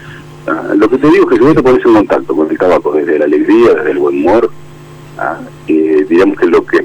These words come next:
vuelve a través de esa energía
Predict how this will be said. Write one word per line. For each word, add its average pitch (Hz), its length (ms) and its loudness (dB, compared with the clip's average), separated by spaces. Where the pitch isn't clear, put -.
vuelve - 720 2
a 127 80 -6
través 139 360 -4
de 147 100 -4
esa - 260 -6
energía 92 720 -2